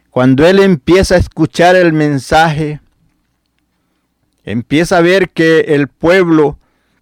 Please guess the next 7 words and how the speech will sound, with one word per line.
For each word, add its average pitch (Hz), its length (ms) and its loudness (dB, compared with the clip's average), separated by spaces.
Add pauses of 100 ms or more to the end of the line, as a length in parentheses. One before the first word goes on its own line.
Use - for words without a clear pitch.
(680)
los 131 280 -6
cristianos, 160 960 0 (100)
llevaban 139 520 2
el 160 140 0
mensaje 151 560 0
de 147 140 0
salvación 156 800 -2